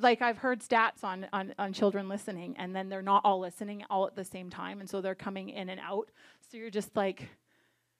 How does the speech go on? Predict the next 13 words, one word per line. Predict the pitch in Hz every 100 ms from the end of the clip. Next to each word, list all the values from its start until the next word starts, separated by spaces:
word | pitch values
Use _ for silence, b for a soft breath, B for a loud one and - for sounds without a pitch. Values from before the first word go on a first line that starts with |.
| _ _ _ _ _ _ _ _ _
faith | - 262 294 302 262
is | 233
good | 185 214 208
for | - 196
teachers. | - 185 - 175 170 - 277
<laughs> | 403 339 453 - - B B B B B B B B
Faith | - 302 302 -
and | 254 277
trust | 330 285 302 -
in | 220
him, | 240 262 269 285 - b b b
so | - 381 339
much, | 330 285